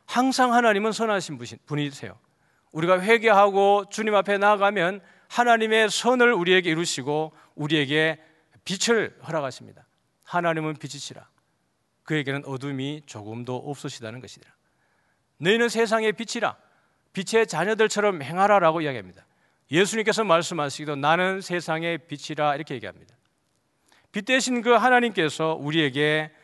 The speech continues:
그 하나님의 날을 빛되게 하는 줄 믿습니다. 그러므로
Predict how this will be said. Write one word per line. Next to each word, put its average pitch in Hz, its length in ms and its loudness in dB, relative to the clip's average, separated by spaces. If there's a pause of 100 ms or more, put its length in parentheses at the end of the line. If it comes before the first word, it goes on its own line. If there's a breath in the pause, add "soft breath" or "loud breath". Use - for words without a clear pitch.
(120)
그 165 120 -4
하나님의 196 600 0
날을 123 540 -6
빛되게 160 380 -6
하는 123 200 -6
줄 131 120 -10
믿습니다. - 440 -20 (280)
그러므로 127 600 -4